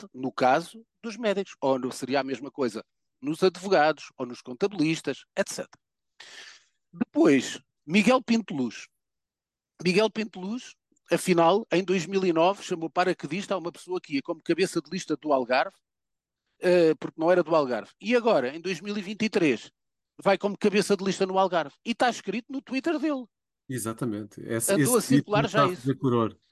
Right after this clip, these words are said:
Speaker 2: É
Speaker 1: Está
Speaker 2: verdade.
Speaker 1: co-, exato. Epá, portanto, isto é inacreditável. Notícia de hoje, já me mandaram de manhã, o texto que Miguel Pinto Luz escreveu sobre o Algarve e sobre agora a sua candidatura ao Algarve é tirado do chat G P T.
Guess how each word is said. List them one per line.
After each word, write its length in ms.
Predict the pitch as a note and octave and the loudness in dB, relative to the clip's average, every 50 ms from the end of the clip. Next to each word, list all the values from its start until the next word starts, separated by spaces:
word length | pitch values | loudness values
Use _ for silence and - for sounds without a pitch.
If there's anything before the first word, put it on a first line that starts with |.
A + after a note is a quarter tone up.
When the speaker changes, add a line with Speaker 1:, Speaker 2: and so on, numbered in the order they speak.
| _ _ | _ _
Speaker 2:
É 40 | - | -4
Speaker 1:
Está 140 | G#2+ - F#2+ | -2 0 0
Speaker 2:
verdade. 180 | F#2 F#2+ - | 0 0 -2
Speaker 1:
co-, 100 | - - | 0 0
exato. 340 | A#3 A3 F#3+ A#3 A#3 - - | 0 0 0 0 -2 -2 -6
Epá, 220 | A#3 - F#3+ D3+ B2 - | -4 -2 -2 -2 -2 -6
portanto, 240 | _ - F#3+ E3+ F3 | _ -8 -8 -8 -8
isto 140 | F3 - F3+ | -8 -6 -6
é 100 | D3 - _ _ _ | -8 -8 _ _ _
inacreditável. 840 | - G3 A#3+ A3 G3 - F#3+ E3 - C#3+ - C3 A2+ - A2 G2+ - _ | -10 -8 -6 -6 -6 -6 -6 -4 -4 -4 -4 -6 -6 -6 -8 -14 -18 _
Notícia 600 | - D3+ D#3+ E3+ D#3+ - D#3+ D#3+ D#3 - G3 G3+ | -14 -10 -10 -10 -6 -4 -2 -2 0 0 0 0
de 80 | G3 A3 | 2 2
hoje, 320 | A#3 B3 C4 - - - _ _ _ _ _ _ | 0 0 0 -4 -8 -20 _ _ _ _ _ _
já 240 | - A2+ G#2+ D#3 D3+ | -4 0 2 2 2
me 60 | D3+ | 2
mandaram 360 | D3 D3+ D3 D3+ D3 D3+ E3 E3 | 0 0 2 2 2 2 0 -4
de 60 | E3 | -8
manhã, 400 | F#3+ G#3+ A3 A#3+ A#3 A#3+ C#4 C#4+ _ _ _ _ _ _ _ _ _ _ _ _ _ _ - | -12 -12 -10 -8 -8 -10 -10 -12 _ _ _ _ _ _ _ _ _ _ _ _ _ _ -16
o 80 | F#3 F3 | -16 -4
texto 400 | - - B3 B3+ A3+ - - - | 0 2 2 2 2 -2 -6 -10
que 120 | - F#3 | -4 0
Miguel 280 | G3+ F#3+ G3 B3 A#3+ F#3+ | 2 4 4 4 2 2
Pinto 320 | - A#3 B3 A#3+ - - F3+ | 2 0 0 0 -2 -6 -10
Luz 340 | A3 A#3 B3+ A3+ - - - - | -8 -8 -8 -8 -10 -14 -14 -12
escreveu 440 | - - - - F3+ F#3+ - F#3 E3+ | -10 -4 0 0 0 2 2 0 -2
sobre 320 | - - - B3+ C4 B3 | -2 -4 -6 -4 -2 0
o 80 | C4+ A3 | 2 4
Algarve 460 | - F3 D3+ C3+ C3 A2 G#2 G2+ - _ _ _ _ _ _ _ _ _ | 4 4 4 4 2 2 0 -2 -8 _ _ _ _ _ _ _ _ _
e 60 | - - | -14 -10
sobre 240 | - D#3+ D3 D3 | -6 -2 0 0
agora 220 | C#3+ C#3 D3 C#3 C#3 | 2 4 4 4 2
a 40 | B2+ | 2
sua 220 | - - C#3 C3 | -2 -4 -8 -6
candidatura 500 | - E3 D3+ C#3+ D3 C#3+ C#3 - B2 B2+ | -4 -4 -4 -2 -2 -4 -4 -6 -4 0
ao 60 | C3 | 0
Algarve 340 | C3+ C3 A2 A2 G#2 G2+ - _ _ _ _ _ _ _ _ _ _ _ _ _ _ _ - | 0 0 0 -4 -8 -8 -12 _ _ _ _ _ _ _ _ _ _ _ _ _ _ _ -2
é 100 | - F4 | -2 -2
tirado 360 | - - A#3 G#3 G#3 G#3+ F#3+ | 0 0 2 2 2 2 0
do 120 | - G3 F3 | -4 -8 -16
chat 480 | - - - - - G#3 F#3 - - | -14 -14 -10 -4 -2 -2 -2 -2 -4
G 140 | D3+ - F#3+ | -6 -6 -6
P 180 | - - F3+ E3+ | -4 -4 -6 -6
T. 320 | - - E3+ D3 C#3 C#3+ | -6 -6 -8 -8 -10 -14